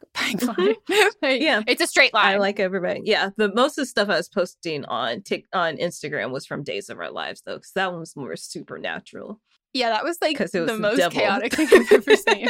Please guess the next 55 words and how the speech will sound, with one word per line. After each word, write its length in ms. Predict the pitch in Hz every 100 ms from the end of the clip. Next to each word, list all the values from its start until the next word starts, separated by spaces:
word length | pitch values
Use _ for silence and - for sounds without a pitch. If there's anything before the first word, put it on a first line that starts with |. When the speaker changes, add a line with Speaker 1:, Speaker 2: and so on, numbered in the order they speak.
| 285 -
Speaker 2:
<laughs> 40 | - - 349 -
Speaker 1:
Like, 160 | 277 254
it 140 | 262
was 140 | 311 330
Speaker 2:
It 80 | 277
actually 320 | 302 - 311
got 260 | 254 220 - 190 202 202
really 300 | 226 233 240
worse, 340 | 196 202 214
but 140 | 214 196
it 80 | 185
wasn't 300 | 196 202 -
as 280 | 190 185 -
funny 320 | - 175 196
because 480 | 196 196 175 165 - _ _
it 120 | 226 208
was 140 | 214
in 120 | 220
an 60 | 208 -
old 300 | 208 196 170
lady 340 | 151 180 208
when 200 | 208 175
you 120 | 175
were 80 | 190
s-, 180 | 196 -
when 160 | 202 180
I 100 | 156
was 120 | 131
posting, 600 | - 196 190 190 202 190 -
and 120 | 180
now 320 | 170 175 - -
it, 120 | 175 175
and 120 | 180
then 240 | 180 175
it 80 | -
got, 240 | 165 147
like, 220 | 147 135 180
down 220 | 135 151
to 80 | 190
her 120 | 170 151
grandkids. 960 | 143 135 156 - 170 - - 165 143
They're 140 | 135 143
in 100 | 143
their 140 | 123
twenties, 420 | - - 147 160 -
so 120 | 151
it 60 | 160
wasn't 240 | 170 -
as 180 | 147 -
funny 360 | - 156 156 160
as 120 | -
seeing 240 | 180 165
an 120 | 165 -
old 240 | 170 160
lady 280 | 139 165